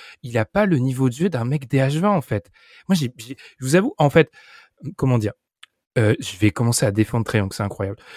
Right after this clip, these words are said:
Je peux pas d'un côté, euh, parce que Trae Young, ça s'inscrit dans une autre saison, mais je, on peut pas d'un côté défoncer Trae Young pour quatre matchs, euh, contre Mi-, cinq, contre Miami, où il est pas très bon, et Ja Morant le mettre,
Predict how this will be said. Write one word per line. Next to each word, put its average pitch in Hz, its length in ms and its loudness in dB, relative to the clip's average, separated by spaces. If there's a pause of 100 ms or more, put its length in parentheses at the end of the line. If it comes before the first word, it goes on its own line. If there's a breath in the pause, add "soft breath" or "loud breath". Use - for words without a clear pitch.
(120 loud breath)
Je 127 160 -2
peux 139 200 4
pas 226 200 2
d'un 185 160 4
côté, 156 580 4
euh, 107 440 4
parce - 180 -6
que 151 80 2
Trae 175 200 0
Young, 175 80 0
ça 131 100 -2
s'inscrit 120 340 0
dans 123 100 2
une 117 200 0
autre 139 100 2
saison, 180 320 0
mais 107 160 -2 (320 loud breath)
je, 120 160 -2 (140)
on 127 100 0
peut 143 140 -2
pas 254 160 0
d'un 214 120 0
côté 160 380 4
défoncer 151 720 2
Trae - 200 -2
Young 156 280 0
pour - 220 -6 (120)
quatre 165 260 -2
matchs, 156 360 -2 (440 loud breath)
euh, 113 200 4
contre 127 400 -4
Mi-, 120 420 -2 (300)
cinq, - 420 -8
contre 120 260 -6
Miami, 139 500 4
où 123 120 0
il 117 80 2
est 110 60 6
pas 135 140 2
très - 220 0
bon, 170 200 0 (360 loud breath)
et 123 120 4
Ja 143 160 4
Morant 151 260 4 (120)
le 135 80 4
mettre, 147 320 2